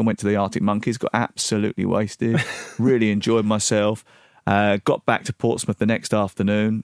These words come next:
Speaker 1: and I got a phone call saying they'd offered me a contract.
Speaker 2: Cool.
Speaker 1: So I moved.
Speaker 2: And you went to Sky Sports News, and you did some stuff with Jim White, and did breaking news stuff, and all that sort of exciting
Speaker 1: We
Speaker 2: thing.
Speaker 1: did the first Dread Deadline Day, and then I
Speaker 2: Yeah.
Speaker 1: got ditched.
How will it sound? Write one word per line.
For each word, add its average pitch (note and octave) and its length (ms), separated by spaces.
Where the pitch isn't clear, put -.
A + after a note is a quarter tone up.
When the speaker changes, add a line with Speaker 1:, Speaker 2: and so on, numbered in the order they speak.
Speaker 1:
and G#2 80
I G#2 60
got G#2+ 100
a - 60
phone A2+ 240
call A#2 120
saying A2+ 300
they'd A#2 160
offered A#2+ 220
me B2 80
a A#2+ 40
contract. - 440
Speaker 2:
Cool. F#3 280
Speaker 1:
So - 120
I A2 40
moved. A#2+ 340
Speaker 2:
And C#3 100
you D3+ 80
went F3 140
to C3 60
Sky D#3 180
Sports C3 240
News, C#3 260
and A#2+ 100
you B2 60
did B2+ 140
some - 100
stuff - 220
with A#2 80
Jim A#2 180
White, C#3 340
and A2+ 160
did A2+ 120
breaking A#2+ 320
news C#3+ 200
stuff, C3+ 420
and B2 100
all D3 80
that C3 120
sort A#2 140
of A2+ 40
exciting A#2 360
Speaker 1:
We C3 80
Speaker 2:
thing. F#3 100
Speaker 1:
did B2 60
the - 60
first F#3 300
Dread F3 200
Deadline C3+ 400
Day, G#2+ 180
and A#2 80
then B2+ 100
I C3+ 120
Speaker 2:
Yeah. C3+ 120
Speaker 1:
got - 100
ditched. - 420